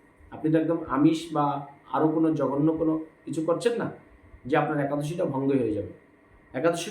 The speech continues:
করুন, সংসার জীবনে সবাই ভালো থাকুন। তাই আজকে যারা যারা প্রশ্ন করছেন, তাদের উত্তরগুলো জানলেন। আপনারা যদি কিছু জানার থাকে, এরকম নেক্সট আমি একটা ভিডিও নিয়ে আসবো। আপনারা নাম এবং ঠিকানা সুন্দর করে দেবেন, বা কী জানতে চান, আমার WhatsApp বা কমেন্ট বক্স বা আমার ফোন নাম্বার আছে,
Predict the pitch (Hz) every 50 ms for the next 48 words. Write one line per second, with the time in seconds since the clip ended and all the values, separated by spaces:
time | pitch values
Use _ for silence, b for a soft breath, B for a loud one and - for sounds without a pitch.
0 | 202 202 190 220 262 294 277 - - - 160 156 147 160 160 151 156 147 143 143
1 | 139 139 - 139 156 151 - - 123 120 - - 104 98 104 - - - - _
2 | _ _ _ _ _ _ - 151 160 165 160 190 202 190 185 185 185 185 196 196
3 | 190 - 190 185 - - 196 190 196 202 196 - 170 165 156 165 160 156 - 170
4 | 156 175 165 156 160 160 165 185 185 185 - - - - 165 185 190 - 220 202
5 | 202 170 156 151 156 143 135 131 139 139 - - - 180 185 - - - - -
6 | - - - 139 143 147 165 151 160 190 185 185 - - - - - - - -
7 | 151 151 160 160 156 156 147 135 131 139 147 156 165 170 165 156 143 139 185 226
8 | - - - - 165 - - 143 139 135 135 131 135 131 131 143 160 180 170 170
9 | 165 156 156 151 151 147 143 139 - 143 143 143 143 147 160 156 151 156 190 185
10 | 185 160 143 123 - - - 165 165 160 147 139 135 139 156 156 151 170 170 165
11 | 135 127 127 123 127 135 135 - - 160 160 165 - - - - - - - -
12 | - 123 123 - 143 147 156 160 165 175 175 - - - - - - - - -
13 | 131 135 135 147 147 147 151 156 156 165 170 175 175 175 - 220